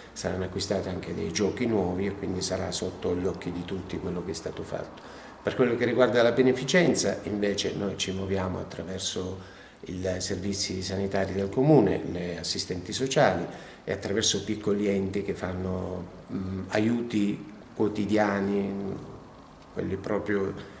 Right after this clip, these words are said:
di primissimo livello, la bombola del gas, una piccola bolletta della luce e altre cose,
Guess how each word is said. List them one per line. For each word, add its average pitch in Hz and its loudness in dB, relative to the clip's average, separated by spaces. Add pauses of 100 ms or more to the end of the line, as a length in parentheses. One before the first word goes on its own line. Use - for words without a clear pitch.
(160)
di 104 -2
primissimo 104 2
livello, 98 4
la 92 2
bombola 92 0
del 90 -6
gas, 101 2
una 92 -2
piccola 95 -2
bolletta 92 -2
della 90 0
luce 98 0 (380)
e - -2
altre 95 0
cose, 82 -6